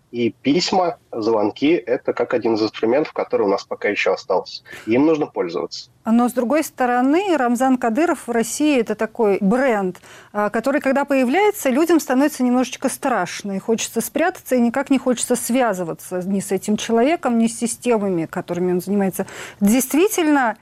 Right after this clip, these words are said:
Speaker 2: небезопасно в России высказываться, а, прямо с критикой в адрес Рамзана Кадырова, если ты не являешься чиновником, не знаю, феде-, уровня, а, министра, например.
Speaker 1: Ну,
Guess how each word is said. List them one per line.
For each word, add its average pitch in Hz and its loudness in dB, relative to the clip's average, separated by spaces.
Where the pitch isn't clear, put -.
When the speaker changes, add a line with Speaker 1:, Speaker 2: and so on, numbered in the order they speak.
Speaker 2:
небезопасно 226 2
в 180 -8
России 262 0
высказываться, 220 -2
а, 202 0
прямо 269 2
с - -8
критикой 247 0
в 196 -2
адрес 220 -2
Рамзана 202 0
Кадырова, 254 0
если 220 0
ты 277 -2
не 262 4
являешься 226 0
чиновником, 214 -2
не 175 -6
знаю, 165 -6
феде-, 226 0
уровня, 233 0
а, 208 2
министра, 226 2
например. 165 -10
Speaker 1:
Ну, 180 4